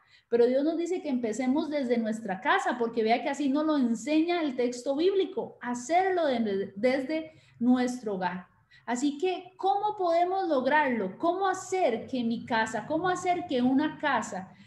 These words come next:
que ahora es como una cárcel para algunos miembros de la familia o para todos,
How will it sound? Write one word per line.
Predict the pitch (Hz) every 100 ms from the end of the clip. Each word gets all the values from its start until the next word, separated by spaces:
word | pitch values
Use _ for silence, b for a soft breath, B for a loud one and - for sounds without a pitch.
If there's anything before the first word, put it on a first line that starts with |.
| B -
que | 285
ahora | 233 247 320 370 294
es | 285
como | - 294 294
una | 311 302
cárcel | 311 311 320 269 240
para | 214 202
algunos | 202 240 262 269 262
miembros | 254 294 330 294 247 214
de | 226
la | 240
familia | 294 269 254 233 226 -
o | 196
para | 202 185 180 -
todos, | 247 262 226 262 -